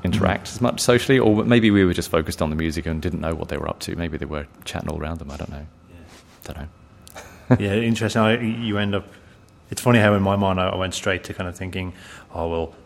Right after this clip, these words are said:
Speaker 2: I'd bring my kids to basketball. I'm not really interested in basketball, so I don't really interact that much." But it, it's just presuming. I was presuming that m-, maybe your mum and dad were, were going, it was a social thing, having a drink or two,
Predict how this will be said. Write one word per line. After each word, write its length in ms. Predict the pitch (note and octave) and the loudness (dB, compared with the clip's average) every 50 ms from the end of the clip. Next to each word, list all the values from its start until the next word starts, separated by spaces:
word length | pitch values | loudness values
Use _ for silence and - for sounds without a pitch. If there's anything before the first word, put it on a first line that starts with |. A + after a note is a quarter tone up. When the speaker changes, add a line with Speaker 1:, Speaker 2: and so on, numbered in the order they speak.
| - - - - | -20 -20 -12 -8
Speaker 2:
I'd 180 | - F#2 E2+ - | -6 -6 -6 -6
bring 140 | - F2 E2+ | -8 -8 -8
my 80 | E2 | -8
kids 240 | D#2+ - G2 F2 - | -8 -8 -10 -10 -10
to 60 | - | -8
basketball. 500 | F2+ F2+ F2 E2+ - - - F2 E2+ F2 F2+ | -6 -4 -4 -4 -6 -6 -4 -4 -4 -4 -2
I'm 200 | F2+ G2+ G2 G2 | -2 -2 -2 -2
not 100 | F#2 F2+ | -4 -4
really 180 | F2+ F2+ F2+ | -6 -6 -6
interested 320 | F2+ E2+ - G2 F#2+ - F#2+ | -8 -8 -10 -12 -12 -12 -10
in 60 | E2+ | -8
basketball, 380 | E2+ F2 F2 - - - F2+ | -6 -6 -8 -8 -8 -8 -8
so 180 | E2+ - G2 F#2 | -6 -6 -6 -6
I 60 | F2 | -6
don't 120 | F2+ E2+ F2 | -6 -8 -10
really 140 | F2 F2 F2 | -10 -10 -12
interact 340 | E2+ - - F#2 F2 - - | -10 -8 -8 -8 -8 -6 -8
that 100 | F2+ F2 | -8 -6
much." 260 | F2+ F2 F2 - - - - - - - - - - - | -6 -8 -8 -12 -16 -20 -20 -20 -20 -20 -20 -20 -12 -6
But 140 | - G2+ G#2+ | -4 -4 -4
it, 100 | G#2+ - - - - | -4 -8 -12 -16 -12
it's 240 | B2+ C3+ G#2 - - | -8 -6 -6 -6 -6
just 220 | - - G#2+ - - | -6 -6 -6 -4 -4
presuming. 560 | - G#2+ F#2+ G2+ A#2+ D3 C#3+ A2 E2+ D#2+ E2+ | -4 -2 0 0 2 2 2 0 0 -4 -6
I 80 | F2 | -8
was 100 | F2 F#2 | -8 -8
presuming 420 | F2 - G#2+ G2 F#2+ G#2 G2+ F#2+ F#2 | -8 -8 -6 -6 -4 -4 -4 -4 -4
that 100 | F2+ F#2 | -6 -6
m-, 180 | G2+ G#2+ F#2+ F#2+ - | -8 -8 -10 -8 -8
maybe 240 | G#2+ F2+ F2+ F2 E2+ | -10 -10 -8 -8 -10
your 100 | E2 E2 | -10 -8
mum 140 | F2 E2+ E2+ | -8 -8 -8
and 80 | E2 D2+ | -8 -6
dad 180 | E2+ E2+ E2+ | -6 -6 -6
were, 200 | F2+ F2 E2+ D#2+ - - - | -6 -8 -10 -10 -12 -14 -12
were 100 | A#2 F#2 | -12 -12
going, 400 | F2 - F2 F2 F2 F2 F2 F2 - - | -8 -6 -6 -4 -4 -6 -8 -10 -12 -8
it 40 | F#3+ | -6
was 160 | A#2 G2+ F2+ | -4 -4 -4
a 40 | - | -4
social 300 | - F#2+ F2+ E2+ - F#2 | -4 -4 -4 -4 -6 -8
thing, 240 | - - F2+ F2 E2+ | -10 -10 -10 -8 -4
having 200 | E2 G2 E2+ F2+ | -4 -4 -4 -4
a 20 | F2 | -8
drink 240 | D#2+ - F#2 F2 - | -8 -8 -8 -8 -8
or 60 | F#2 | -10
two, 260 | - F#2+ F2+ F2 F2+ | -8 -8 -8 -8 -8